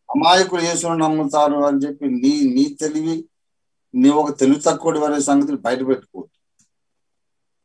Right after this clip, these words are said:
యేసును నమ్మని వాడే అమాయకుడు. యేసు నాకు వద్దనుకున్నోడే అమాయకుడు. ఇప్పుడు మనం చూస్తున్నాం కదా, ఇప్పుడు హిందూ ధర్మ ప్రచారకులం అంటూ బయలుదేరినోడు ఒకళ్ళనొకళ్ళు ఎంత భయంకరంగా ఖండించుకుంటున్నారు.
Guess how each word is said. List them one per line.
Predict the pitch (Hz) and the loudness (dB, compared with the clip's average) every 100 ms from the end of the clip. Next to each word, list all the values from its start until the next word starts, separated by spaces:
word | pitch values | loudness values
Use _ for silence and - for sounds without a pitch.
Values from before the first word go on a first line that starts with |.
| _ _ _ _ _ _ | _ _ _ _ _ _
యేసును | 131 143 165 156 | -4 -2 -2 0
నమ్మని | 139 143 160 160 | 2 4 2 2
వాడే | 156 156 151 147 165 | 2 4 4 2 2
అమాయకుడు. | 175 170 160 151 139 202 _ _ _ 98 | 2 2 -2 -2 -6 -10 _ _ _ -8
యేసు | 143 151 156 147 | -4 -4 -4 0
నాకు | 139 143 127 | 2 2 -2
వద్దనుకున్నోడే | 127 151 160 139 151 151 151 156 | -6 -4 -4 -4 -4 -2 -2 0
అమాయకుడు. | 180 156 151 135 - - - _ _ - | 0 0 0 -2 -4 -18 -20 _ _ -8
ఇప్పుడు | 135 156 | -6 -2
మనం | 156 151 131 151 | -2 0 -2 -2
చూస్తున్నాం | 165 196 185 165 | -2 0 0 -2
కదా, | 110 - _ _ _ _ _ _ _ _ _ _ _ _ _ _ _ _ | -4 -6 _ _ _ _ _ _ _ _ _ _ _ _ _ _ _ _
ఇప్పుడు | 113 135 151 | -12 -4 -4
హిందూ | 120 135 160 | 2 2 2
ధర్మ | 143 147 156 143 | 2 0 0 -2
ప్రచారకులం | 147 143 151 151 143 147 | -4 2 2 2 0 -4
అంటూ | 147 143 147 | -2 -2 -2
బయలుదేరినోడు | 131 139 139 143 131 123 107 - - | 0 0 0 -2 -4 -4 -10 -16 -14
ఒకళ్ళనొకళ్ళు | - 185 190 196 190 180 | -6 -2 2 2 2 0
ఎంత | 160 165 | 0 -2
భయంకరంగా | 156 160 160 170 175 | 0 0 -2 -2 -4
ఖండించుకుంటున్నారు. | 170 151 151 151 143 151 139 147 147 269 | -4 -4 -4 -6 -6 -4 0 0 0 -4